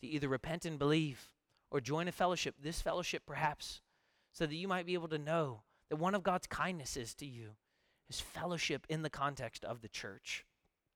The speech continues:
Brothers and sisters, I'm going to pray. You're gonna come, you're gonna break off a piece, and we're gonna sing together. Please stand. Father, we thank you for your mercies towards us in Christ.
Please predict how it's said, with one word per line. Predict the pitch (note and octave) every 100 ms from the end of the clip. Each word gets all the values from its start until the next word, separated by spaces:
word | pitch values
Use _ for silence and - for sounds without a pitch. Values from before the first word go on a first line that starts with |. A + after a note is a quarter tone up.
| _ - -
Brothers | D3+ D3
and | C3+
sisters, | C3 D#3 - C3+
I'm | C3+ D3
going | C#3 B2+
to |
pray. | - D3 C#3 D3 D3 _ _ _ _ _
You're | B2
gonna | B2+ B2
come, | D3 C#3+ D3
you're | A#2+
gonna | A#2
break | A#2 C3 C3
off | C3
a | -
piece, | C#3 B2 - - _ _ _ B2
and |
we're | A#2+
gonna | B2
sing | A#2 - A#2
together. | A2 G#2 F#2+ F#2+ F#2+ _ _ _ _ _ _ _ _ _ -
Please | A2+
stand. | - G#2+ G2+ - _ _ _ _ _ _ - _ -
Father, | C#3+ B2+
we | A#2+
thank | - C#3+ C3
you | C3+ B2 C#3
for | -
your | C#3+
mercies | C3 C3+ C3 D3+ -
towards | C#3+ C3
us | C3 A#2+
in | C#3
Christ. | A#2 C3+ C#3 C#3 -